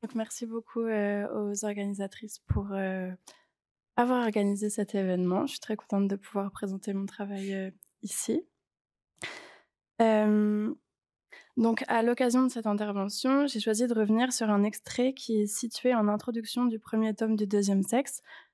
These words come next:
dans lequel Simone de Beauvoir présente la méthodologie qui lui permet de traiter le sujet de l'oppression des femmes par les hommes d'un point de vue philosophique. Dans cet ouvrage, Beauvoir prend pour objet d'étude la manière dont l'assignation à la féminité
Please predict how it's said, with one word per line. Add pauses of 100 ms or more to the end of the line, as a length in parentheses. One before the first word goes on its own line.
(120)
dans
lequel
Simone
de
Beauvoir
présente
la
méthodologie
qui
lui
permet
de
traiter (460)
le
sujet
de
l'oppression
des
femmes
par
les
hommes
d'un
point
de
vue
philosophique. (1200)
Dans
cet
ouvrage,
Beauvoir
prend
pour
objet
d'étude
la
manière
dont
l'assignation
à
la
féminité